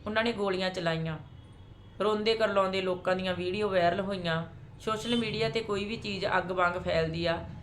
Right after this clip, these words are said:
ਲੋਕਾਂ ਨੇ ਨਿੰਦਿਆ ਕੀਤੀ, ਸ਼ਾਂਤੀ ਲਈ ਕੈਂਡਲ ਜਗਾਈਆਂ, ਆਤਮਾ ਦੀ ਸ਼ਾਂਤੀ ਲਈ ਅਰਦਾਸ ਕੀਤੀ, ਪਰ ਜਿਨ੍ਹਾਂ ਦੇ ਸਿੰਧੂਰ ਉਜੜੇ, ਸ਼ਾਇਦ ਉਹ ਕਦੇ ਵੀ ਵਾਪਸ ਨਹੀਂ ਆ ਸਕਦੇ।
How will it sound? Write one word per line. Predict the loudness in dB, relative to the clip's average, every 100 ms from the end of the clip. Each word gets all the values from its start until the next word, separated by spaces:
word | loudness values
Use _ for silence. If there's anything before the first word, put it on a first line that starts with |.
| -12 -12 -12 -4
ਲੋਕਾਂ | -2 2 4
ਨੇ | 4 2
ਨਿੰਦਿਆ | 0 -2 2 2
ਕੀਤੀ, | 2 -6 -4 -4 -4 -8 -10 -10 -8 -10 -10 -10
ਸ਼ਾਂਤੀ | 0 6 6 4 0 0
ਲਈ | 2 2 0 -4 -8 -10 -10 -10 -12 -14 -14 2
ਕੈਂਡਲ | 6 6 6 4
ਜਗਾਈਆਂ, | 4 4 2 2 0 -2 -8 0 6
ਆਤਮਾ | 6 6 2
ਦੀ | 2
ਸ਼ਾਂਤੀ | 0 2 0 0 -2
ਲਈ | 0 2
ਅਰਦਾਸ | 4 4 2 0
ਕੀਤੀ, | -8 -6 -8 -8 -10 -16 -16 -2
ਪਰ | 0 2
ਜਿਨ੍ਹਾਂ | 0 0 0
ਦੇ | 0
ਸਿੰਧੂਰ | -4 -6 -4 -4
ਉਜੜੇ, | -2 -2 -2 -2 -4 -12 -20 -12
ਸ਼ਾਇਦ | 0 2 4
ਉਹ | 2
ਕਦੇ | -2 -2
ਵੀ | -2 0
ਵਾਪਸ | 2 2 -2 -6
ਨਹੀਂ | -6 -4
ਆ | -4
ਸਕਦੇ। | -4 -4 -4 -6